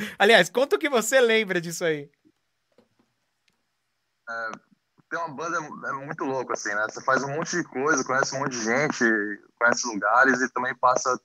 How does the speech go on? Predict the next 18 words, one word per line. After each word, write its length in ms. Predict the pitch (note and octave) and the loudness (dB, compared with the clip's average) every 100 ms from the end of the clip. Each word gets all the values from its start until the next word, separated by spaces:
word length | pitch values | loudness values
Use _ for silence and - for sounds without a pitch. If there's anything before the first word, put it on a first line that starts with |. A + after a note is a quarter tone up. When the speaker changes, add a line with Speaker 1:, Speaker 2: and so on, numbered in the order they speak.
| _ | _
Speaker 2:
todos 200 | - C#3 | -2 0
os 80 | C#3+ | 0
perrengues 500 | - D3 A#2+ B2 A#2+ | 0 0 2 0 -2
possíveis 540 | - C3 - A2 F#2+ - | -8 -6 0 0 -2 -6
também, 280 | G2+ F#2+ F#2+ | -8 -8 -12
né? 80 | G2+ _ _ _ _ _ - | -20 _ _ _ _ _ -2
É, 460 | G#2+ A2 A2 A2 G#2 A2 | 4 6 6 6 4 2
e 140 | A2+ | 2
ainda 120 | A#2+ | 2
mais 180 | C3 D#3+ | 4 6
nessa 340 | F3+ - D#3+ | 4 4 4
época 240 | D3 D3 C#3+ | 4 4 2
de 140 | B2 | 4
vida, 180 | A#2+ C3+ | 4 4
eu 60 | C#3 | 2
acho 140 | - | 2
que 80 | C#3 | 0
é, 360 | B2+ B2 A2+ | 2 2 0